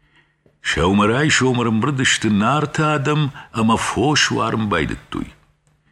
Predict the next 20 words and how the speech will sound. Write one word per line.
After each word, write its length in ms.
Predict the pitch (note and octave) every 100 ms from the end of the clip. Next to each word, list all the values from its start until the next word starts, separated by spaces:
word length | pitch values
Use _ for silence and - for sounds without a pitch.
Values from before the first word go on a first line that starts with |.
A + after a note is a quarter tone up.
| _ _ _ -
ورژمەک 560 | B1+ F2 F2+ G#2 E3+ D3+
زە 80 | D3+ B2+
یوخای 480 | B2 F2+ - A#2+ C#3+ B2+
وەلدایش 460 | A#2 F2 G2 F2+ -
کۆتتا. 440 | - C2+ - - - - _ _ _ _ _ -
کەرەزیمە 520 | C2+ C2+ C2+ A2+ B2+ G#2
باکاشتشت 760 | E2+ - A#2 - - - - - B1+
نەرت، 300 | E2+ A#2+ - - -
یاس 200 | C#2 F2 B2
وەلدای 420 | B2 D#2 D#2+ D#2+ -
خای 200 | C#2+ D2+
ما 100 | D2+ D2 -
کەمەن 240 | D2 A#1
و 120 | G#1 -
جەرگە. 340 | G#1 G#1 - - _ _ _ _ _ _ _ _ _
ئیشم 320 | F#2+ A#2+ - F3+
بایدت 360 | C#3+ A#2+ A#2 A2+ -
توی 160 | D#2+ C2+
خەیتتە. 560 | - - - - G1+ - _ _ _ _ _ _ _ _ -
یوخای 560 | D2 A2+ - - C3+